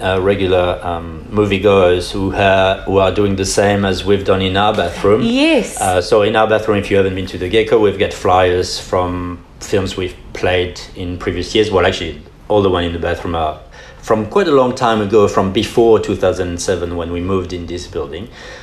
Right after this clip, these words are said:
Speaker 1: Um, but yeah, people are basically taking the flyers for the mo-, from the movie they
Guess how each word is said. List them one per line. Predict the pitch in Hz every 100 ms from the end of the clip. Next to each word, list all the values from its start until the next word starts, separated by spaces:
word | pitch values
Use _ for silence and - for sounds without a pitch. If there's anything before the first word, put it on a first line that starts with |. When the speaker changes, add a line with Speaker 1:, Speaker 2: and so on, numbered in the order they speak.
| - -
Speaker 1:
Um, | - 92 87 85 82 82 85 85
but | 101
yeah, | 98 -
people | 104 110 107
are | 95 92 92
basically | 104 104 101
taking | 90 107 98 98
the | 92
flyers | - 92 90
for | 92
the | 87
mo-, | 87 90
from | 90 95 90
the | 87
movie | 90 92 90
they | 90 87 87